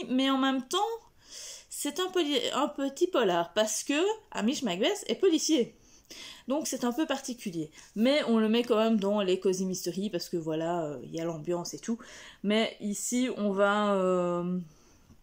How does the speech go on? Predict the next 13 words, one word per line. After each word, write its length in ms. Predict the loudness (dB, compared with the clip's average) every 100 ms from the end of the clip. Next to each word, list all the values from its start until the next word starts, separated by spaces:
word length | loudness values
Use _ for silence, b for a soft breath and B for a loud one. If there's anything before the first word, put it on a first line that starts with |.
| _ _ _ _ _ -20 -20 B B B _ _ _ -6
euh, 380 | 0 2 2 2
je 140 | 2 0
sais 160 | 2
pas 120 | 0
ce 100 | 0
qui 60 | -2
va 100 | -2
se 60 | -2
passer 200 | -2 0
exactement, 440 | -2 -4 -6 -8
en 40 |
fait. 280 | -8 -8 -10 -20 -20 -20 _ _ _ _ b b b b b b _ _ -20 -20 -20 -20 _ -4
Euh, 760 | 2 4 4 4 2 2 -2